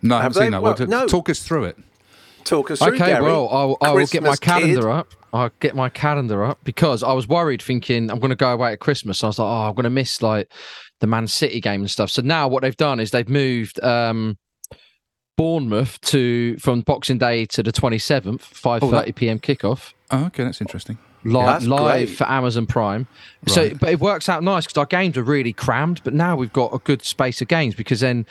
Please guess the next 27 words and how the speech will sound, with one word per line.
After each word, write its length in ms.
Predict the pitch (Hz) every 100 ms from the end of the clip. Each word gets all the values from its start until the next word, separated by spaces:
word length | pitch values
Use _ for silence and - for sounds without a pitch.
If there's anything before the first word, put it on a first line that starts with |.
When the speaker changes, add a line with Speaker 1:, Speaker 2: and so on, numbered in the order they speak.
| - - -
Speaker 3:
we 80 | 131
don't 180 | 143 147
play 180 | - 139
Forest 460 | - 180 143 113
away 580 | 120 123 151 104 98 120 -
until 240 | 123 131
the 60 | 113
first 340 | - 131 -
of 80 | 110
January. 600 | 143 143 104 85 82 123 _ _
Speaker 1:
Perfect. 440 | - 95 - 127 -
Speaker 3:
So 160 | 135
we've 220 | 113 120 -
got 340 | 123 113 110 -
five 360 | - 131 123
days 300 | - 120 107
in 100 | 110
between 320 | 107 - 113 110
that 180 | 117
game. 320 | - 87 104 113 - - - -
And 160 | 131
then 240 | 160 143 110
the 80 |
City 440 | 117 - 185 170 107
game 360 | 107 98 117
at 120 | 120 113
home 480 | 139 113 85 117